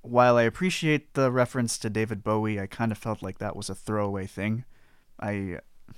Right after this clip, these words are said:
like, I, I get it. He feels the loss of David Bowie, but at the same time,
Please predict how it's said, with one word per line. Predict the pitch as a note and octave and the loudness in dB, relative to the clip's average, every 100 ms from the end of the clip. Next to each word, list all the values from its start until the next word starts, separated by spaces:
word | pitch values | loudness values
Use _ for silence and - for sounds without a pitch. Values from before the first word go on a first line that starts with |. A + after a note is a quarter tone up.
| - - - | -20 -18 -12
like, | G#2+ | -6
I, | A2 G2+ | -6 -4
I | G#2+ | -6
get | G2 G2+ | -4 0
it. | A#2+ - - - - - - | 0 0 -14 -20 -20 -20 -12
He | G#2+ | -10
feels | - A#2 G#2+ G2+ | -4 -2 -2 -4
the | |
loss | G2+ G#2 G2+ | -4 -4 -4
of | G#2 | -6
David | G#2 G2+ F#2+ | -6 -8 -8
Bowie, | F#2+ G#2 | -6 -4
but | G#2 G2 | -4 -6
at | F#2+ | -8
the | F#2+ | -8
same | - G2 | -8 -8
time, | F#2+ G2 G#2 | -8 -6 -4